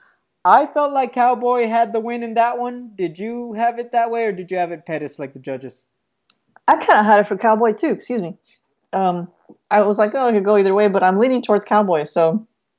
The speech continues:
Speaker 2: um, but it makes, it's, it's, it was one of those where they're both so good and they're willing to just keep it standing and they're old school, and so, you know, you knew it was gonna be close.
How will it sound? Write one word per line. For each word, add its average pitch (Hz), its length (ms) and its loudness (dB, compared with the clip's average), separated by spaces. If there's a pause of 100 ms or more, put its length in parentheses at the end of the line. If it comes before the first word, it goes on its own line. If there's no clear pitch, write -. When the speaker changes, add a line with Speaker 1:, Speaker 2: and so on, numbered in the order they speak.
(760)
Speaker 2:
um, 165 480 0 (540)
but 220 180 4
it 226 80 6
makes, 226 300 0
it's, - 340 -2
it's, - 400 -6 (220)
it 190 80 4
was 180 480 0 (140)
one 180 180 2
of 170 80 4
those 156 260 2
where 143 340 -2 (320)
they're 170 120 4
both 170 240 2
so 175 180 4
good 160 280 4
and 156 140 0
they're 147 280 0
willing 156 320 0
to 156 120 -4
just 151 240 -4
keep - 200 0
it 151 80 -4
standing 156 480 0
and 143 160 -4
they're 143 100 4
old 151 180 4
school, 156 420 2
and 147 100 -6
so, 139 360 0 (840)
you 160 100 0
know, 143 80 0
you 151 140 0
knew 180 180 6
it 165 40 6
was 160 120 2
gonna 156 160 2
be 143 100 -2
close. 151 540 0